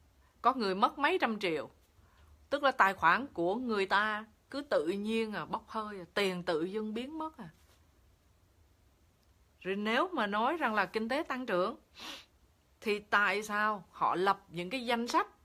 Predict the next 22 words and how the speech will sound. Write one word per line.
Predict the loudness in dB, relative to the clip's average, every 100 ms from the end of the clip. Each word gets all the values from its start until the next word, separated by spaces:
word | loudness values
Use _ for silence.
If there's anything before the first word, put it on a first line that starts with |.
| -18 -8
ngân | -4 -4
hàng | -4 -4 -4
xấu | -2 0 0 -2 -8
để | -4 -4
họ | -2 -4
chuẩn | -2 -4 -2
bị | -2 -2
cho | -4 -6
những | -8 -8
cái |
ngân | -6 -6
hàng | -6 -6 -6
đó | -8
đi | -10
phá | -10 -10
sản? | -10 -12 -16 _ _ _ _ -20 _ _ _ _ _ _ _ _ _ -8
Rồi | -6 -4
nợ | -2 -2 -2
công | 0 -2 -2
thì | -8
ngập | -6 -2 -2 -4
mặt. | -2 -2 -2